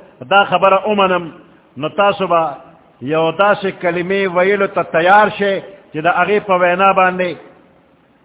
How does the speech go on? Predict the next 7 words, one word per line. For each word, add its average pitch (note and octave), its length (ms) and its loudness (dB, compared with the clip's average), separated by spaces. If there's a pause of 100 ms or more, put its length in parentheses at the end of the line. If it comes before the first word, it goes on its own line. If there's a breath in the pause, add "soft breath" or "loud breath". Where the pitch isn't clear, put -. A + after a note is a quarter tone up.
(920)
د D#3 160 -4
تمامو A3 420 2
عربو، G3 440 6 (180)
عربو F#3+ 440 4 (320)
مالکان F3+ 640 0
به F3 100 0
شئ، E3+ 240 -8